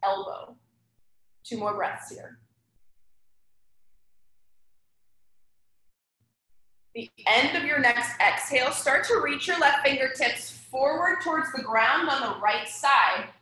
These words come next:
So both hands are on your right side of your body and release your forehead down towards your right knee.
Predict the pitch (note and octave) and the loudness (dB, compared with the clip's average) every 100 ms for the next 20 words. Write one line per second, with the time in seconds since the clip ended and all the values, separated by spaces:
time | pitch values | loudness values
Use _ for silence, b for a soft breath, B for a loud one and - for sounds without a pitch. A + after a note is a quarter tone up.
0 | _ - A3 G#3 A#3 - - - E4 D4+ | _ -2 0 2 2 2 -2 -4 -2 0
1 | D#4 D4 C4 B3+ A#3+ G#3+ G#3 A3 - C4+ | 2 0 2 2 2 -2 -2 -4 -2 -2
2 | C4+ A#3+ G3+ G3 F#3+ - D4 C4 B3 B3 | 0 0 -2 2 2 2 0 -2 -2 -2
3 | - - D#4 - B3 B3+ C4 A3+ A3 A3 | -4 -4 -4 -2 0 0 0 -2 -2 -2
4 | A#3+ B3+ B3+ - A#3 G#3 F#3 F3+ - _ | -4 -8 -12 -8 -6 -6 -6 -10 -10 _
5 | - - | -20 -20